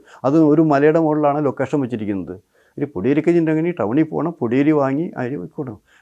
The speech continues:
അങ്ങനെ ഒരു പാടുപെട്ട്, ഏ, പൊടിയേരി കഞ്ഞി ഉണ്ടാക്കി ഇങ്ങനെ കൊണ്ടുകൊടുത്തപ്പോ ഇട്ട് വലിച്ചെറിഞ്ഞു മൂട്ടി. ഇതാണല്ലോ പൊടിയേരി കഞ്ഞി. സാറ്, "എടാ, പൊടിയേരി കഞ്ഞി എന്ന് പറഞ്ഞാൽ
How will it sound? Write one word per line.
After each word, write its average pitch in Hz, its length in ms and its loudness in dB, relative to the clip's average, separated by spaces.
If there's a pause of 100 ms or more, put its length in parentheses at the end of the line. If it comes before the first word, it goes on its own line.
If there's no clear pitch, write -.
അങ്ങനെ 139 220 -2
ഒരു 147 100 -2 (100)
പാടുപെട്ട്, 135 680 -8
ഏ, 131 400 -4
പൊടിയേരി 117 360 -6
കഞ്ഞി 117 240 -10
ഉണ്ടാക്കി 113 280 -10
ഇങ്ങനെ 113 180 -10
കൊണ്ടുകൊടുത്തപ്പോ 110 720 -10 (280)
ഇട്ട് 117 160 -10
വലിച്ചെറിഞ്ഞു 95 640 -8
മൂട്ടി. - 340 -18 (1700)
ഇതാണല്ലോ 160 240 4
പൊടിയേരി 123 320 0
കഞ്ഞി. 156 180 -2 (920)
സാറ്, 98 320 -16 (520)
"എടാ, 78 120 -16 (160)
പൊടിയേരി 107 320 -14
കഞ്ഞി 123 240 -10
എന്ന് 90 140 -8
പറഞ്ഞാൽ 78 440 -14